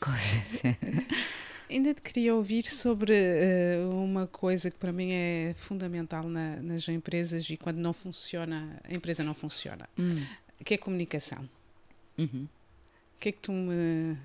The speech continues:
Speaker 2: em que é que tu podes ajudar? O que é que recomendarias para melhorar a, a comunicação na, nas empresas?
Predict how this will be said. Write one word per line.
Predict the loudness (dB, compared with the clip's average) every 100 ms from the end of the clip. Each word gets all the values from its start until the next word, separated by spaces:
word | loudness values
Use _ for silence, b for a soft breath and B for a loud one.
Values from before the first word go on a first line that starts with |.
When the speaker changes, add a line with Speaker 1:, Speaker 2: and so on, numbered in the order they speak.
| -6
Speaker 2:
em | 0
que | 2
é |
que | 2
tu | 2
podes | 4 4 4
ajudar? | 0 2 0
O | 2
que | 0
é |
que | 0
recomendarias | -4 0 2 2 2 2 -2
para | -4 -6
melhorar | -6 -4 -6
a, |
a | -6 -8 -10 -10 -6 -4 -4 -4 -4 -6
comunicação | -6 -6 -6 -6 -6 -6
na, | -4 -6 -6
nas | -6 -6
empresas? | -6 -10 -16 -18 -18 -18